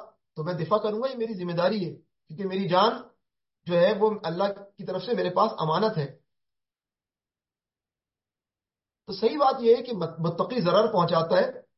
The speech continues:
لیکن متقی کسی کو بے مقصد ضرر نہیں پہنچاتا۔ ایک اور غلط فہمی جو معاشرے میں پیدا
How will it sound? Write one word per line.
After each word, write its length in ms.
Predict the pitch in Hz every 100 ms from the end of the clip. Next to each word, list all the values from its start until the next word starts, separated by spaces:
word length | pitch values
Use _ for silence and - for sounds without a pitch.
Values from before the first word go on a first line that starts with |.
| -
لیکن 260 | 180 208
متقی 420 | 190 - 208 247 214
کسی 180 | 185
کو 120 | 196 220
بے 220 | 180 202
مقصد 400 | 180 - 233 240 - _ _ _ _ _ -
ضرر 260 | 156 190
نہیں 180 | 202 202
پہنچاتا۔ 420 | 190 156 156 139 131 - _ _ _ _ _ _ _ _ _ _ _ _ _ _ _ _ _ _ _ _ _ _ _ _ _ _ _ _ _ _
ایک 200 | 233 254
اور 160 | 285 277
غلط 200 | 269 254
فہمی 180 | 247
جو 100 | 240
معاشرے 280 | 208 190 226
میں 80 | 226
پیدا 160 | 185